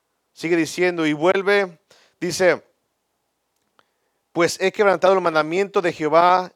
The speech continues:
y tus palabras porque temí al pueblo y consentí a la voz de ¿qué? Wow, cuidado con consentir la voz de las personas que te piden hacer lo incorrecto. Es que pobrecito, es que, es que,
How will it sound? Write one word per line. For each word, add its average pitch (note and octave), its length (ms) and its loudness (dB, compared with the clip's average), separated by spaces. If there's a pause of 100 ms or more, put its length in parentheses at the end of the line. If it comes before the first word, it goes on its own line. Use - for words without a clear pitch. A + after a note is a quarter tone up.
y D3 100 -8
tus C#3 180 -10
palabras D#3 440 2
porque D3+ 320 -4
temí D3+ 340 -6
al E3 160 -2
pueblo D3+ 500 -2 (440)
y E3+ 100 -4
consentí E3 920 -6
a E3 100 6
la D3 140 4
voz E3+ 260 0
de E3 100 -2
¿qué? G3+ 400 -2 (960)
Wow, A2+ 600 -4
cuidado D3+ 440 -6
con E3+ 120 -14
consentir D3 340 -12
la D#3+ 120 -2
voz D#3 200 -6
de D#3 80 -6
las C#3+ 160 -6
personas D3 320 -14
que C#3+ 100 -12
te B2 120 -14
piden G3 260 -14
hacer D3+ 240 -6
lo D3 80 -8
incorrecto. C#3 560 -8 (400)
Es D3+ 100 -14
que F3 120 -14
pobrecito, D#3+ 640 -6
es A3 220 -8
que, - 200 -14 (220)
es G#3 320 -2
que, - 260 -16